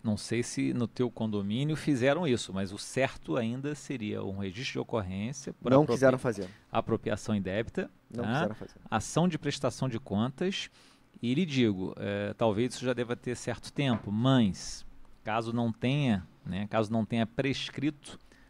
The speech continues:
Speaker 1: o direito de ação do ex-síndico, ele certamente pode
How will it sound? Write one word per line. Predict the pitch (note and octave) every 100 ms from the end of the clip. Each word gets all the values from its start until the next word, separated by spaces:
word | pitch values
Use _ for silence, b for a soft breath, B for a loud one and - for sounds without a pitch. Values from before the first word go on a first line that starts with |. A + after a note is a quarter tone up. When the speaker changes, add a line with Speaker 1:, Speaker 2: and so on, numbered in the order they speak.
| _
Speaker 1:
o | A2
direito | G2 G#2 A#2+ C3+ A2
de | A2+
ação | G#2 - G#2+ G#2
do | G2 G#2
ex-síndico, | G2+ - B2+ D3+ A#2+ - - - - - _ _ _ - b b b b -
ele | A2 G#2+
certamente | - C#3 C3 - A#2+ A2+ B2+ D3+
pode | - - A#2 B2 B2 C#3+